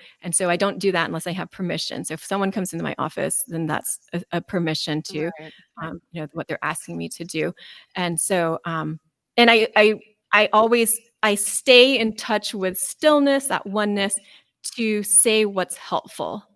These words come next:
Speaker 2: Mm-hmm.
Speaker 1: Because
Speaker 2: Mm-hmm.
Speaker 1: there's so much you can say, and
Speaker 2: Yeah.
Speaker 1: it wouldn't be helpful if someone just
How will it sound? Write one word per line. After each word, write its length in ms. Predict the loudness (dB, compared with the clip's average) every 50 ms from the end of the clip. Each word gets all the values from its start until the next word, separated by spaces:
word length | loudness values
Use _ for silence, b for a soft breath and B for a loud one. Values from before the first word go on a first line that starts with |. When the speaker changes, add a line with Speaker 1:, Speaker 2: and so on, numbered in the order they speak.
| _ _ _ _ _ -16
Speaker 2:
Mm-hmm. 300 | -14 -14 -14 -12 -12 -10 -8
Speaker 1:
Because 340 | -6 -6 -4 -4 -2 -4 -4 -6
Speaker 2:
Mm-hmm. 60 | -10 -18 -20 _ _ _ _ _ _ _ _ _ _ _ _ _ _ _ _ -8
Speaker 1:
there's 300 | 0 4 4 4 4 2
so 140 | 2 2 2
much 220 | 4 2 0 0 -4
you 100 | -4 -4
can 160 | -4 -4 -4
say, 540 | -4 -4 -2 0 0 2 2 0 0 -2 -4 -6
and 380 | -6 -6 -4 -2 -2 -4 -4 -6
Speaker 2:
Yeah. 340 | -10 -16 -18 -18 -18 -20 -16 -8
Speaker 1:
it 120 | -6 -4 -4 -2
wouldn't 320 | -2 -2 -2 -2 -2 -4 -4
be 140 | -4 -4
helpful 720 | -4 -4 -4 -4 -6 -6 -8 -10 -8 -6 -4 -4 -4 -6 -8
if 100 | -10 -12
someone 300 | -10 -8 -6 -4 -4 -4
just 220 | -6 -6 -8 -12